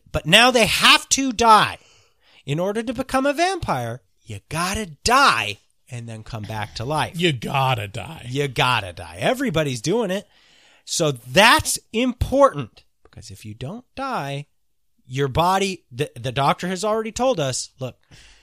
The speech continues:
Speaker 1: if you just stop taking the blood, it'll, your body will work it out. You know, you, the anemia will go away and you'll become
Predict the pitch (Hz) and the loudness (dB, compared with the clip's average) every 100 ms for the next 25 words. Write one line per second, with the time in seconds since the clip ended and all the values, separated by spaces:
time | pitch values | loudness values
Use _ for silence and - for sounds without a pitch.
0 | _ 139 175 185 - 220 196 - 214 220 | _ -10 -8 -4 -2 0 -2 -2 -4 -2
1 | 185 180 180 175 _ _ _ _ _ _ | -8 -8 -12 -16 _ _ _ _ _ _
2 | _ - 156 151 214 269 165 220 233 _ | _ -6 -4 -2 0 0 -2 -6 -8 _
3 | _ _ _ _ _ _ _ 202 220 220 | _ _ _ _ _ _ _ 0 2 2
4 | 214 156 180 170 165 165 170 165 160 160 | -2 2 2 4 6 6 6 2 2 -2
5 | 151 156 160 143 123 _ _ _ _ _ | 0 2 4 2 0 _ _ _ _ _
6 | _ 147 151 147 151 143 160 156 _ _ | _ -4 -2 -4 -6 -8 -8 -8 _ _
7 | 131 123 147 151 160 180 180 175 175 156 | -18 -4 -4 -2 -4 -4 -6 -6 -8 -6
8 | 160 175 147 127 151 139 139 _ 120 123 | -4 -4 -6 -6 -8 -10 -14 _ -14 -12
9 | 131 139 135 131 | -10 -8 -8 -10